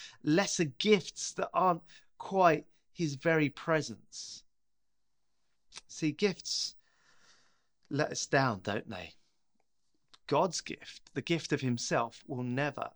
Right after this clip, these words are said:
let us down. See, waiting is hard. It can feel long, but waiting is an opportunity to demonstrate our faith. And that's what the disciples needed to do as they waited for the day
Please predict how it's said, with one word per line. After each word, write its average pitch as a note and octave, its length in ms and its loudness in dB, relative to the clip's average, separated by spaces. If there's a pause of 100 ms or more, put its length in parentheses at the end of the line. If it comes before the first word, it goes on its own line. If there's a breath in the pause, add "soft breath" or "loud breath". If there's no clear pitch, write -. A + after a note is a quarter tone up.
let B2 380 -8 (100)
us G#2+ 340 -10
down. G2+ 340 -10 (1040)
See, D3 160 -4
waiting F3 420 2
is G#3+ 140 2
hard. - 440 -8 (320)
It D3 120 -10
can D#3 140 -6
feel G3 280 6
long, C3+ 460 4 (1300)
but - 220 -4
waiting C#3 680 0
is A2+ 160 -4
an C3 80 0
opportunity C3+ 760 -2
to - 140 -20
demonstrate B2 580 -4
our G#2 120 -10
faith. - 600 -12 (240)
And E3 140 0
that's A3+ 240 6
what D#3+ 360 6
the E3 80 0
disciples D#3+ 760 0
needed C3 300 -2
to B2+ 100 -8
do A#2 280 -4 (300 loud breath)
as D3 140 -2
they D3 180 6
waited D#3+ 480 2
for C3+ 140 -6
the A#2+ 160 0 (320)
day C3 300 2